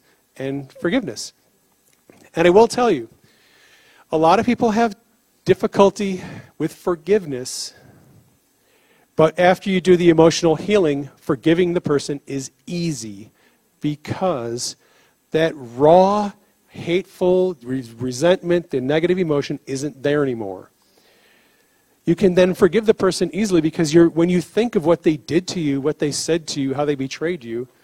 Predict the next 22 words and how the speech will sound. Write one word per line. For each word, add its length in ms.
that, 240
that 180
emotion 480
is 100
not 300
there. 420
Jesus 340
heals 540
that, 280
and 140
then 100
forgiving 640
is 260
easy. 420
So 240
I, 180
I, 340
I 140
recommend 640
for 160
most 280
people, 340